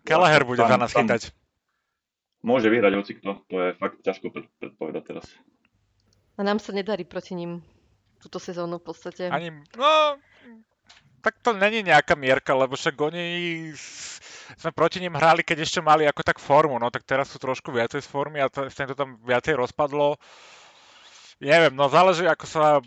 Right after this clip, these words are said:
Speaker 1: ako bude hrať Kanté, podľa mňa. Mm, ale te-, no, bude to nejaká taká kravina jedna jedna a potom nejaké predĺženie, alebo si myslím, alebo niečo také.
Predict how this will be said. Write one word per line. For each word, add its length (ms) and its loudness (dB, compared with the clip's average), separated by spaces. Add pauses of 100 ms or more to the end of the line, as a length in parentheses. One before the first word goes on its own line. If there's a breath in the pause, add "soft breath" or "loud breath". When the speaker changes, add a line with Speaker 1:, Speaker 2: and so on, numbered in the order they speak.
(120)
Speaker 1:
ako 220 -8
bude 160 -4
hrať 160 -2
Kanté, 360 0
podľa 320 -2
mňa. 200 -2 (420)
Mm, 520 -20
ale 220 2
te-, 200 -10
no, 240 2
bude 220 0
to 120 0
nejaká 360 0
taká 180 -4
kravina 460 0
jedna 260 0
jedna 300 0 (100)
a 80 2
potom 240 -10
nejaké 220 -4
predĺženie, 500 -6
alebo 400 -2
si 200 -16
myslím, 380 -12
alebo 280 -6
niečo 180 -12
také. 380 -8